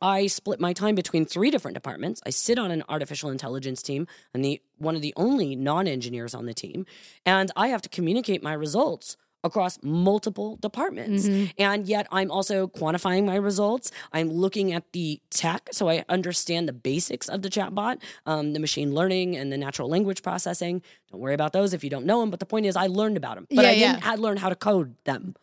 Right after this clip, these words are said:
Speaker 2: Right.
Speaker 1: right? And that's an example of a hybrid job. And we're just seeing them everywhere.
Speaker 2: So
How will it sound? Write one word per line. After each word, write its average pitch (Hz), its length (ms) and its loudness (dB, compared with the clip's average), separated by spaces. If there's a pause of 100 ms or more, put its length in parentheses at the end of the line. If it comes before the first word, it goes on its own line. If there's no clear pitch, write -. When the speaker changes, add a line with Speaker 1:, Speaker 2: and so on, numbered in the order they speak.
(120)
Speaker 2:
Right. 220 200 6
Speaker 1:
right? 214 260 4 (240)
And 214 260 2
that's 214 320 2
an 220 60 2
example 175 420 -2
of 156 60 -2
a 151 40 -4
hybrid 156 280 -4
job. 151 220 0
And 190 100 4
we're 214 80 4
just 240 200 2
seeing 277 480 4
them 127 140 -6 (140)
everywhere. 147 640 -2 (160)
Speaker 2:
So 370 400 -2